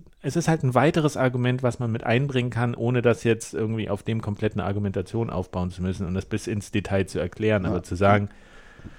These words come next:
Speaker 2: Ich finde, dass da, da läufst du schon in eine Falle, wenn du denen erklären willst, „Ey, aber Bitcoin ist auch geil und schnell und innovativ und be-, verändert sich total viel.“
Speaker 1: Nee,
Speaker 2: Nee,
Speaker 1: da, da,
Speaker 2: eigentlich,
Speaker 1: darum geht's ja
Speaker 2: eig-,
Speaker 1: gar
Speaker 2: eigentlich, ich würd sagen, s-,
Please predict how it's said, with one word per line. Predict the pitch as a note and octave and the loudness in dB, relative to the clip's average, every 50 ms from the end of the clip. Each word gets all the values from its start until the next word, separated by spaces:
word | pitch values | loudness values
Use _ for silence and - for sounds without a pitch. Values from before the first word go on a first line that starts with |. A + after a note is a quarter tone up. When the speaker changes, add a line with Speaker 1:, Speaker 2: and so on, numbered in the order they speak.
| - - - - - - | -20 -20 -20 -10 -4 -4
Speaker 2:
Ich | C3 - - | -4 -4 -2
finde, | - - E3 E3 D#3+ D#3+ D3+ D3 | 0 0 2 6 8 8 8 8
dass | C3+ C3 B2+ C3 - - - | 8 6 4 2 2 -2 4
da, | - A2 A2 A2 | 6 8 8 8
da | - - G#2+ | 8 6 8
läufst | A2 A#2+ C#3+ - - | 8 8 8 6 4
du | D3 | 0
schon | - D3 B2 | 2 4 4
in | A2+ | 4
eine | A2+ A2 | 2 0
Falle, | - - - A#2+ C3 C3+ A2+ | 0 4 6 6 6 6 4
wenn | A2+ A2 | 4 2
du | A2 G#2 | 2 4
denen | A#2 A2+ G2+ | 2 4 4
erklären | - - - A2+ G2+ G2 G2 | 2 2 2 2 2 2 2
willst, | F#2+ F#2 - - - | 0 -2 0 2 4
„Ey, | D3+ D#3 | 4 4
aber | A2+ G2 A2 - | 4 4 2 2
Bitcoin | - C3 - - C3+ G2 | 2 0 0 2 0 0
ist | G2 - - | 0 0 2
auch | - E3 E3+ - - | 2 2 2 4 4
geil | G2 F#2+ F#2+ | 6 6 6
und | G2 G2 - | 4 0 -2
schnell | - - G2+ G2+ G2 | -2 0 2 2 2
und | G2+ - | 0 -2
innovativ | - G#2+ G2+ F#2 G2 G2 - - B2+ C#3 D#3+ - - | -2 -2 0 0 0 -2 0 0 0 0 0 0 -2
und | G2 G2+ F#2+ G2 - | -4 -4 -4 -4 -4
be-, | - F#2+ - | -6 -6 -6
verändert | - - - - - G2 G#2 G2+ - | -4 0 0 2 2 2 0 -2 -2
sich | A2+ - | -6 -4
total | - A2 - - G#2+ G2+ G#2+ A#2 | -4 -2 0 4 4 4 4 4
viel.“ | - - A#2+ C3+ D#3+ F3+ - - - - - - - - - - - - - _ - | 0 0 0 0 0 -2 -6 -14 -20 -20 -20 -20 -20 -20 -20 -20 -20 -20 -10 _ 4
Speaker 1:
Nee, | A#2+ C#3 D3+ C#3+ | 6 8 10 10
Speaker 2:
Nee, | |
Speaker 1:
da, | - - F#2 A2+ | 10 10 10 10
da, | C#3 D#3 G3 | 10 10 10
Speaker 2:
eigentlich, | G#3+ D#3 | 10 10
Speaker 1:
darum | F3+ G3 G3+ G3 | 10 8 8 8
geht's | G3+ B3 - - | 4 4 4 6
ja | G3 E3 | 6 6
Speaker 2:
eig-, | C#3 - - | 6 6 4
Speaker 1:
gar | - - | 6 6
Speaker 2:
eigentlich, | C3+ E3 F3 - - - | 6 6 4 -2 -6 -4
ich | - - - - - - - | -4 -4 -4 -4 -12 -6 -2
würd | B2+ C#3 C3+ | -2 0 2
sagen, | - C#3 C3+ C3+ | 4 4 4 2
s-, | C3 C3 - | 0 -4 -8